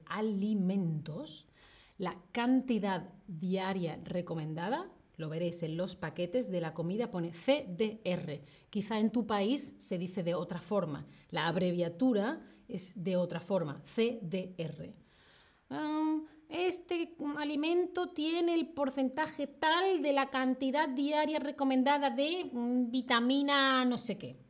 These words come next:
¿sí? Los nutrientes son, son como el alimento que hay en la comida. Tú puedes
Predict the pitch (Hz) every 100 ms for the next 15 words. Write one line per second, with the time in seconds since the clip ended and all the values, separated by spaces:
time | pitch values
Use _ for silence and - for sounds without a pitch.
0 | _ - - 226 - - - _ - -
1 | - - - 214 214 208 202 202 226 262
2 | 320 302 254 - 214 339 - - - 220
3 | 220 226 - - - 240 247 247 - -
4 | - 262 247 226 233 202 220 220 220 254
5 | 311 320 311 302 254 240 254 254 - 214
6 | 214 180 - 180 208 240 175 - - -
7 | _ _ _ 233 208 247 190 160